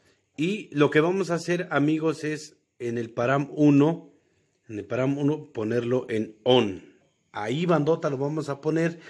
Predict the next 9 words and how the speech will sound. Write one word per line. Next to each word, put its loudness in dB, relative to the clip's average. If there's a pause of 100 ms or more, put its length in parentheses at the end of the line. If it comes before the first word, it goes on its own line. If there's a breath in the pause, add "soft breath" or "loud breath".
(280 loud breath)
Esto 4
es 0
muy 8
importante 2
para -2
nosotros, -8
es -16
muy -8
importante. -10